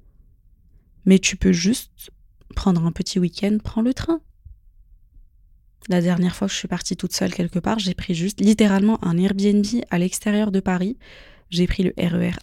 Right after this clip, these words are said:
A. Après un Uber de quinze minutes. Il m'a déposé dans un petit village, euh, dans la campagne, il n'y avait rien. Et j'ai passé là-bas, je crois, trois, quatre jours. J'étais refaite. Refaite.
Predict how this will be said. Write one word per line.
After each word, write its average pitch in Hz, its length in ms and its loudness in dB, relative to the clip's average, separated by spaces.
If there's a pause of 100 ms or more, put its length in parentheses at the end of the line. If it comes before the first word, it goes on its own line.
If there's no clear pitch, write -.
A. 247 200 -6 (1000)
Après 185 360 -2
un 180 100 0
Uber 185 380 2
de 165 80 -2
quinze 175 260 0
minutes. 240 360 4 (460)
Il 175 60 4
m'a 175 80 4
déposé 185 360 2
dans 180 180 4
un 170 80 2
petit 196 320 -4
village, 190 480 0 (760)
euh, - 240 -6
dans 185 140 -2
la 180 140 0
campagne, 214 460 2
il 208 60 2
n'y 185 80 0
avait 175 260 -2
rien. 226 420 0 (180)
Et - 240 -4 (400)
j'ai - 200 -6
passé 185 260 -4
là-bas, 185 260 -4
je - 80 -8
crois, 185 140 -10
trois, - 240 -4
quatre 214 200 0
jours. 226 200 0
J'étais 180 240 -10
refaite. 254 680 -4 (440)
Refaite. 214 680 0